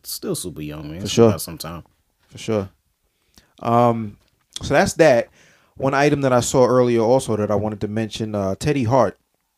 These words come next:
Speaker 1: Yeah,
Speaker 2: was
Speaker 1: I, I,
Speaker 2: arrested.
Speaker 1: I, I passed by it a couple times. What was the deal with that? Um, you know, I heard, heard he got arrested.
Speaker 2: I'm pulling this from, uh, pro wrestling sheet dot com, and the headline, "Teddy Hart arrested for possession of a narcotic with intent to sell or distribute."
Speaker 1: Ooh.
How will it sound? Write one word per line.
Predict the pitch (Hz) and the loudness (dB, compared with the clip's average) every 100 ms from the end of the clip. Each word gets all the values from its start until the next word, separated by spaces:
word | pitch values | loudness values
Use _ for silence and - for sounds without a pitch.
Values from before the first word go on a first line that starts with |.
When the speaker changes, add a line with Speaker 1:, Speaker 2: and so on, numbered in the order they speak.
| _ _ _ _ _ _ | _ _ _ _ _ _
Speaker 1:
Yeah, | - 170 185 165 170 | 2 4 6 6 4
Speaker 2:
was | 107 | 4
Speaker 1:
I, | |
I, | |
Speaker 2:
arrested. | 165 156 | 2 4
Speaker 1:
I, | 170 160 - 156 | 2 2 2 0
I | - _ - | -2 _ -4
passed | 160 151 131 | 0 0 0
by | 127 | -2
it | 123 | -2
a | |
couple | 110 123 110 | -2 -6 -6
times. | - 120 117 113 | -4 -2 -2 -4
What | 123 | -6
was | 123 | -6
the | 104 | -8
deal | 87 87 | -6 -8
with | 80 | -10
that? | 82 82 - | -12 -12 -14
Um, | 76 82 80 - - | -16 -16 -16 -18 -20
you | 92 | -16
know, | 92 | -14
I | 95 | -10
heard, | 107 92 | -10 -10
heard | - 101 | -12 -12
he | 90 | -10
got | 85 | -10
arrested. | 82 87 90 - 92 90 90 | -10 -12 -12 -12 -12 -10 -10
Speaker 2:
I'm | 135 | 2
pulling | 190 196 | 4 6
this | 180 - | 4 0
from, | 160 135 | -2 2
uh, | 131 117 | 4 4
pro | - 147 | 2 2
wrestling | 139 131 110 117 | 4 4 2 -4
sheet | 107 - 127 | -4 -4 -2
dot | 113 104 - | -2 -2 -2
com, | 110 98 92 - - | -2 -2 -6 -12 -10
and | 110 104 104 | -6 -4 -2
the | |
headline, | 113 135 123 113 | 2 2 4 2
"Teddy | 110 139 131 | 0 0 4
Hart | 120 117 | 6 6
arrested | 110 110 107 110 | 8 6 4 0
for | 110 | -2
possession | 110 98 107 113 | 0 0 0 -2
of | 104 | -6
a | 101 | -4
narcotic | 101 98 - 107 101 104 | -2 -2 -2 -2 -2 -2
with | 98 | -6
intent | 101 - - - | -8 -10 -10 -10
to | 101 | -10
sell | - 110 101 | -6 -4 -2
or | 101 | -4
distribute." | 90 90 - 110 92 87 | -4 -8 -2 -2 -2 -8
Speaker 1:
Ooh. | 90 139 123 | -10 -12 -12